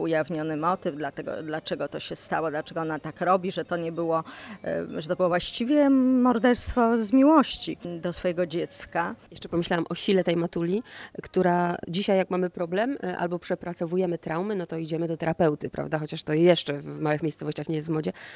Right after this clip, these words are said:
Speaker 2: a ona ma taką potrzebę, że sobie przepracowuje je sama, właśnie idzie do studni i wygaduje to wszystko.
Speaker 1: Tak, ale to się z-, y, dopiero dzieje, y, u kresu życia, kiedy ona przez całe życie, no, ze względu na swoje właściwości, też umiejętności,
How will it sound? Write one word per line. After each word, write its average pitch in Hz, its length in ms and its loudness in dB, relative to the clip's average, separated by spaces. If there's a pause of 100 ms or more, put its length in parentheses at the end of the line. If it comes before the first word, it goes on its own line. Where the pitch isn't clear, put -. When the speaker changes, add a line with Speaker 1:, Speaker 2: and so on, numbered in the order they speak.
(100)
Speaker 2:
a 160 80 -2
ona 180 120 2
ma 175 100 0
taką 185 220 -6
potrzebę, 185 380 -4
że 185 100 -6
sobie 185 180 -6
przepracowuje 185 600 -6
je 185 60 -2
sama, 202 240 -8
właśnie 185 280 -4
idzie 214 140 0
do 190 100 0
studni 226 420 -8 (260)
i 208 80 -2
wygaduje 220 520 2
to - 80 -4
wszystko. - 440 -4 (180)
Speaker 1:
Tak, 233 200 -4
ale 185 240 -2
to 196 120 -8
się 190 240 -8
z-, - 220 -10
y, 185 220 -8 (200)
dopiero 196 480 -4
dzieje, 196 540 -6 (320)
y, 180 60 -4
u - 100 -8
kresu 190 360 -6
życia, 170 720 -4
kiedy 175 220 -2
ona 175 260 0
przez - 240 -6
całe 185 280 4
życie, 170 420 -4
no, 170 240 -4 (180)
ze 170 160 -2
względu 175 340 -2
na 165 140 -4
swoje 175 440 -2
właściwości, 165 840 -6
też - 300 -8
umiejętności, 165 880 -8